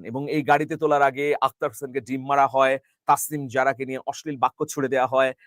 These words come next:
মির্জা ফখরুল ইসলাম আলমগীরকে রাজাকার গালি দেওয়া হয়, গাড়ির সামনে শুয়ে পড়ে আওয়ামী লীগের নেতাকর্মীরা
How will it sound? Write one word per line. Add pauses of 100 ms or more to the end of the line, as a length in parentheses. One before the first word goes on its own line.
মির্জা
ফখরুল
ইসলাম
আলমগীরকে
রাজাকার
গালি
দেওয়া
হয়, (340)
গাড়ির
সামনে
শুয়ে
পড়ে
আওয়ামী
লীগের
নেতাকর্মীরা